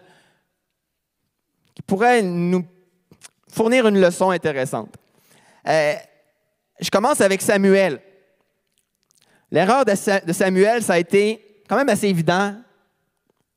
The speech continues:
le piège de l'apparence. Je vous rappelle que le roi Saül, c'était un homme de grande stature, OK ? De grande taille. Euh, je l'ai pas connu personnellement, mais à ce qui paraît, il était bel homme.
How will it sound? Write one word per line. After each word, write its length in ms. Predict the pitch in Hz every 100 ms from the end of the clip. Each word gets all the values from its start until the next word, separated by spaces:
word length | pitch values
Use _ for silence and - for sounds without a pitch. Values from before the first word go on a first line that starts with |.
| -
le 120 | 139
piège 340 | 151 202 220 196
de 80 | 156
l'apparence. 760 | 147 - 139 135 120 151 - _ _ _ _ _ _ _ _ _ _ _ _ _ _ _
Je 140 | 123 156
vous 100 | 190
rappelle 380 | 196 269 311
que 80 | 214
le 120 | 185
roi 260 | 175 214 285
Saül, 440 | - 175 190 254
c'était 200 | 233 208
un 200 | 185 175
homme 240 | 196 233 220 _ _ -
de 180 | 156 165
grande 300 | 175 196 196
stature, 480 | 185 156 156 110 - _ _ _ _ _ 120
OK ? 140 | 120 170 - _ _ _ _ _ _ _
De 60 | -
grande 320 | 151 160 160
taille. 380 | 175 170 180 180 - _ _ -
Euh, 460 | 139 139 139 143 151 _ _ _ _ -
je 80 | 151
l'ai 80 |
pas 100 | 156
connu 240 | 214 190 190
personnellement, 600 | 185 185 160 156 185 240
mais 80 | 202
à 80 | 190
ce 80 |
qui 100 | -
paraît, 320 | - 185 214 233
il 60 |
était 220 | 180 180
bel 280 | 160 190 185
homme. 280 | 160 120